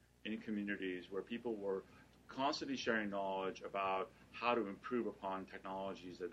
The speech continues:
were essential to it. So Alan sort of talked about this from, uh, from, uh, from the height of a blast furnace reach, uh, and Meyer has shown this in terms of, uh, the development of the airplane. Uh, and, uh, his work is actually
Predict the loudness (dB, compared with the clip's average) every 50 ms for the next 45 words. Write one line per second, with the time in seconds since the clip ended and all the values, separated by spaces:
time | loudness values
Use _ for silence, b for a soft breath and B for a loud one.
0 | -4 -2 0 0 0 -2 -4 -6 -8 -8 -6 -6 -10 -12 -10 -8 -8 -6 -6 -8
1 | -10 B B B B B B B B -8 -6 -6 -2 2 4 6 6 6 6 4
2 | 0 -4 -4 0 0 0 0 0 0 0 2 2 2 0 0 -2 -2 -2 -2 -2
3 | -2 -2 -2 -2 -4 -6 -6 -2 -2 -2 0 0 -2 -2 -2 -4 B B B B
4 | B -2 -2 -2 -2 0 2 4 4 4 4 2 0 0 0 2 2 2 0 -2
5 | -4 -2 0 0 0 -2 -2 -2 0 0 0 0 -4 -6 -10 -12 -12 B B B
6 | B B B B -2 2 4 4 4 4 2 2 0 -2 -2 0 0 0 0 -2
7 | -4 -4 -6 -6 0 2 4 6 6 6 6 6 4 2 2 2 2 2 2 0
8 | 0 -2 -2 -6 -8 -8 -8 -8 -4 -4 -4 -4 -4 -4 -2 -2 0 0 0 -2
9 | -4 -6 -10 -6 -4 -2 -2 -2 -2 -2 -2 -2 0 2 4 4 4 2 -2 -4
10 | -2 0 2 2 2 2 0 -4 -12 -14 -14 -16 -18 B B B B B B B
11 | B B -6 -2 0 0 2 0 0 0 2 4 4 4 4 2 -2 -4 B B
12 | B B B -12 -6 -4 -4 -2 4 6 6 6 6 4 4 4 4 4 4 2
13 | 0 0 2 4 2 2 2 2 0 0 0 -2